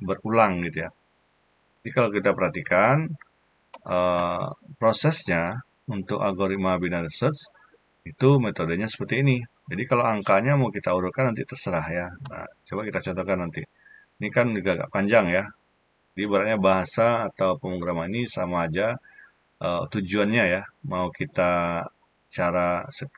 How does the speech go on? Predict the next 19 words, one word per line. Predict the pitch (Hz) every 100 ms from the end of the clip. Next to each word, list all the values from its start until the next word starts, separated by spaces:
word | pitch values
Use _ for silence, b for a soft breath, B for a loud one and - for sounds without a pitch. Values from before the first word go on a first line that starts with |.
| _ -
searching, | - 82 - 107 117 123 139
eh, | 92 90 90 87
sequential | 85 - - 85 - 117 113
atau | 90
binary, | 85 85 85 92 117 131 B B B B _ -
penting | 95 127 120
hasilnya | 95 95 107
juga | 98 85 90 90
akan, | - 90 90 90 - _ _ _ _ 104
eh, | 90 85 85 87
sama | - 113 101 76
ya. | 90 92 98 _ _ _ _ _
Oke. | 85 - _ _ _ _ _ _ _ _ _ _ -
Nah, | 92
ini | 117 131
kita | 123 -
coba | 104 113
jalankan | 98 95 87 82 135 135
perintahnya. | 107 90 95 85 95 131